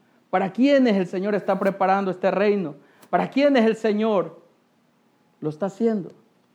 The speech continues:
Dios ha reservado para sus hijos el don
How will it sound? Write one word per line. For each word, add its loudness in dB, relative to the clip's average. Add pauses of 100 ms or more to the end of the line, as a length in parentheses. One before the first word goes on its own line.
(1200)
Dios 2
ha 2
reservado 0
para -2
sus -8
hijos 0 (580)
el -4
don -4